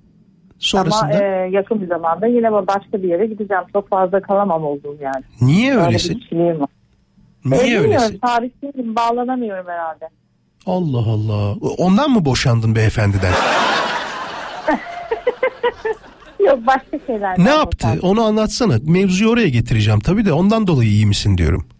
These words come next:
Speaker 1: Ne oldu da boşandın?
Speaker 2: Aa, iyiyim, iyiyim. O çok oldu canım, boşanalı da. Yani biraz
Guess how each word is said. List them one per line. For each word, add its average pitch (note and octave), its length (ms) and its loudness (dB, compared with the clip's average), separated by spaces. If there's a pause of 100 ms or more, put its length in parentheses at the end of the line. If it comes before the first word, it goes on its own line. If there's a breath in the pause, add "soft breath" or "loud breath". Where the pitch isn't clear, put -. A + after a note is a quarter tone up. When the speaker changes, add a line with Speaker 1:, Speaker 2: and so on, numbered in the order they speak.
(100)
Speaker 1:
Ne F3+ 80 4
oldu A#3+ 300 0
da A2+ 120 0
boşandın? G2+ 540 0 (140)
Speaker 2:
Aa, D#4+ 360 2
iyiyim, D#4 440 4
iyiyim. C4 360 2
O G#3+ 120 -2
çok C#4 280 0
oldu F3+ 160 -2
canım, B3 260 -2
boşanalı A3 500 0
da. A#3 280 2
Yani D4 320 -2
biraz F#4 260 2